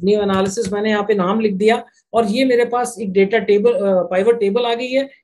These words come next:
ये मेरा pivot table chart आ गया है और ये मेरा working panel आ गया है। इस working panel से मैंने जैसे बताया कि sales representative देख रहा हूं मैं,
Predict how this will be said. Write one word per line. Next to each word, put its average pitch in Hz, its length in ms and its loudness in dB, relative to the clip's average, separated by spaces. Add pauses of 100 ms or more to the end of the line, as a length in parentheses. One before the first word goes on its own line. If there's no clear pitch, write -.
(100)
ये 233 140 -2
मेरा 247 220 -2
pivot 208 400 0
table 190 240 2
chart 196 360 -2
आ 233 100 0
गया 247 220 -4
है 262 120 -6 (180)
और 226 120 2
ये 226 220 0
मेरा 233 240 0
working 214 400 0
panel 170 360 0
आ 135 100 -2
गया 123 180 -6
है। 107 120 -12 (260)
इस 196 120 -2
working 208 340 -2
panel 240 260 0
से 254 140 0
मैंने 240 220 -2
जैसे 226 260 -2
बताया 226 360 0
कि 269 140 -6
sales 226 320 -2
representative 220 640 -4
देख 233 240 4
रहा 240 80 0
हूं 254 80 -2
मैं, 277 120 0